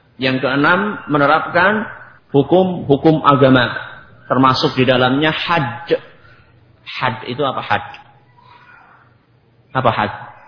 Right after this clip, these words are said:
Hah? Potong tangan. Had itu tidak cuma potong tangan, had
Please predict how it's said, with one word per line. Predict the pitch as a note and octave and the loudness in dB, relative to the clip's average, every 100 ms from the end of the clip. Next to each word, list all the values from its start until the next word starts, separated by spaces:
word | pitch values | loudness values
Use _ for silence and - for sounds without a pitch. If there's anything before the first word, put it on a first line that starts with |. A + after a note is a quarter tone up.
| - _ _ _ _ _ _ _ _ _ _ _ _ _ _ _ - | -20 _ _ _ _ _ _ _ _ _ _ _ _ _ _ _ -10
Hah? | C3+ - - - _ _ _ _ _ _ _ _ _ _ _ _ _ _ | -8 -8 -14 -20 _ _ _ _ _ _ _ _ _ _ _ _ _ _
Potong | - A#2 B2 A#2+ | -10 -4 -2 0
tangan. | B2+ A#2 G2+ - - - - - - - - | 0 0 -4 -12 -18 -20 -20 -20 -20 -20 -4
Had | B2 | 0
itu | C3+ G3+ | 2 4
tidak | D3+ A#2 | 4 4
cuma | B2+ | 2
potong | B2 B2+ B2 | 4 2 2
tangan, | G3 F#3 | 2 2
had | D3+ | 2